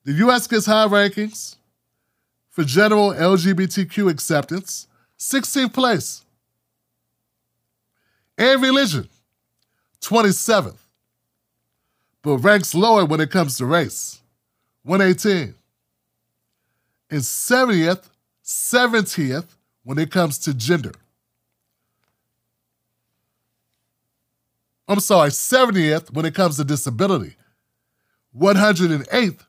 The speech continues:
when it comes to gender. The U S has a very high rate of incarceration, but specifically a very disproportionately rate of incarcerating non-white folks. So here it is, guys.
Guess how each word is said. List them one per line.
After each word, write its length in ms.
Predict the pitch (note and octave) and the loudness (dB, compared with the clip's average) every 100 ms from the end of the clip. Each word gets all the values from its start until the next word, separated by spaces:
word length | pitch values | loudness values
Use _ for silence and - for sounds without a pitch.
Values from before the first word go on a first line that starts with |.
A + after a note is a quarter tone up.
| _ | _
when 140 | C3+ | -8
it 80 | D3 | -6
comes 280 | F#3 D#3 B2 | -4 -4 -4
to 100 | B2 | -8
gender. 380 | G#2+ C3 F#2 - _ _ _ _ _ _ _ _ _ _ _ _ _ _ _ _ _ _ _ _ _ _ C3 | -6 -6 -8 -18 _ _ _ _ _ _ _ _ _ _ _ _ _ _ _ _ _ _ _ _ _ _ -4
The 80 | |
U 160 | D#3 A3 | 2 4
S 160 | A3+ A3 | 4 2
has 220 | G3+ F3 | 2 2
a 100 | D3+ | 0
very 320 | C3+ G3 G3+ | 2 2 2
high 180 | G3 G3 | 4 2
rate 240 | F3 F3 | 2 0
of 80 | D#3+ | 0
incarceration, 840 | D3+ F3 E3 E3+ E3+ D#3 D3 E3 D3 | -2 0 -2 0 -4 -2 -2 -4 -8
but 120 | A#2+ | -10
specifically 920 | - B2+ - A3 G#3+ A3 G3+ G3 F#3+ _ _ _ - | -8 -8 -4 -2 -2 -4 -2 -2 -2 _ _ _ -8
a 120 | C3+ | -2
very 300 | B2 G3+ F#3+ | 2 4 4
disproportionately 920 | D#3 F#3+ G#3+ F#3 G#3+ A3 G#3+ E3+ D#3 | 4 2 0 0 2 2 0 -2 -2
rate 240 | C#3 D3 | 0 0
of 120 | C#3+ C3 | -2 -4
incarcerating 920 | B2 E3+ E3 D#3+ E3 D3+ C#3 C#3 C3 _ _ _ _ _ | -6 -4 -4 -4 -4 -2 -4 -6 -10 _ _ _ _ _
non-white 460 | C#3 G3+ G3 G3+ F#3+ | -2 2 4 4 2
folks. 480 | - D3 - - - _ _ _ _ _ _ _ _ _ _ _ _ _ _ _ _ _ _ _ _ _ _ _ _ _ | 0 -6 -6 -20 -20 _ _ _ _ _ _ _ _ _ _ _ _ _ _ _ _ _ _ _ _ _ _ _ _ _
So 160 | - | -2
here 120 | A#3 | 2
it 60 | G#3+ | 4
is, 180 | F3 A#2 | 4 2
guys. 520 | A2 G#2 F#2+ - - | -6 -8 -10 -14 -20